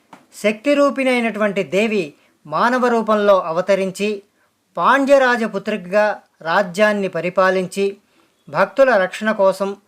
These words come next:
అనేక మహిమలు ప్రదర్శించి పరమశివుని యొక్క సతీమణి అయింది. అటువంటి సుప్రసిద్ధమైనటువంటి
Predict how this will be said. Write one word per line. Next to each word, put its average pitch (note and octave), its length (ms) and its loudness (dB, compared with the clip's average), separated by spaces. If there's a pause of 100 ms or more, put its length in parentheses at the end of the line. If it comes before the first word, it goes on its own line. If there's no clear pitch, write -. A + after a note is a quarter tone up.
(340)
అనేక B3 360 2
మహిమలు G#3+ 520 0
ప్రదర్శించి F#3 840 -4 (440)
పరమశివుని A3+ 640 0
యొక్క F#3+ 420 0 (160)
సతీమణి G3+ 640 -2
అయింది. D#3 400 -8 (560)
అటువంటి B3 720 0 (460)
సుప్రసిద్ధమైనటువంటి A3 1300 -2